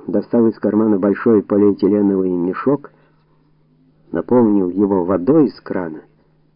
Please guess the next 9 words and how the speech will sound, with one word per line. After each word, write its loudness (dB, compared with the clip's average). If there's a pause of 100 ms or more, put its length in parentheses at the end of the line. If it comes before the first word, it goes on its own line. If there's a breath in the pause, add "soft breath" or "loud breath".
(1160)
вернулся 4
в -2
гостиную 4
и 4
кнопками 4
пришпилил 4
мешок 2
к -20
стене, 2